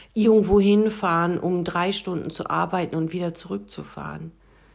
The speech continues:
Hier bleibst du in deinem Zuhause, klickst dich rein und kannst mit jemandem üben,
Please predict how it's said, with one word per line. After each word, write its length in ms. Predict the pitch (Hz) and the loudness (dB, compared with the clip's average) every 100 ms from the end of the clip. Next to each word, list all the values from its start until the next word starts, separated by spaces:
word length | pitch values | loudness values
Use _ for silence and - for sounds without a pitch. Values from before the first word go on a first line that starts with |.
| _ _ | _ _
Hier 260 | 226 247 | -6 -4
bleibst 380 | 240 220 214 - | -4 -8 -8 -4
du 20 | |
in 120 | 190 | -2
deinem 280 | 180 165 165 | -2 -2 -2
Zuhause, 640 | 160 160 156 175 202 208 214 | -4 -6 -6 -4 -4 -4 -6
klickst 400 | - 190 - 165 | -10 -8 -10 -10
dich 220 | - - | -10 -8
rein 420 | 156 165 185 196 | -4 -4 -2 -4
und 340 | - 175 170 | -4 -6 -8
kannst 380 | - 175 175 - | -10 -10 -8 -8
mit 100 | 196 | -10
jemandem 560 | - 175 180 180 190 185 | -12 -10 -8 -8 -10 -8
üben, 520 | 196 220 220 151 151 | -4 -4 -4 -8 -10